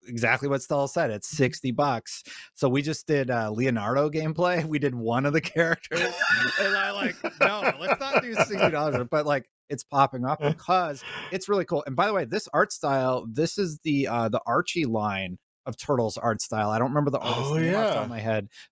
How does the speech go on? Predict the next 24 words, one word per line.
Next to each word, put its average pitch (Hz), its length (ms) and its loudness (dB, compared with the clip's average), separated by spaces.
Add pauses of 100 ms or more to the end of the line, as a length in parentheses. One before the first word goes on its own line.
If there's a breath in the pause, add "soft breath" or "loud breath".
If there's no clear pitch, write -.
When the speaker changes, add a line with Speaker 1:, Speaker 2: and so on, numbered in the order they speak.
Speaker 1:
but 113 100 -4
I 131 120 4
am 151 200 2
a 113 320 0 (320)
big 151 400 -2
Turtles 117 400 0
fan, 98 480 0 (360 soft breath)
um, 104 460 0 (340)
especially 151 520 2
from 120 140 -2
the 101 60 -2
comic 117 380 0
book - 160 -4
era 107 240 2
when, 101 380 0 (100)
uh, 95 320 0
Archie, 113 460 4
the 92 120 -2
Archie 110 280 0
line 101 240 2
was 95 100 -2
going. 98 360 2 (280 loud breath)
I 113 80 -4
had 110 280 2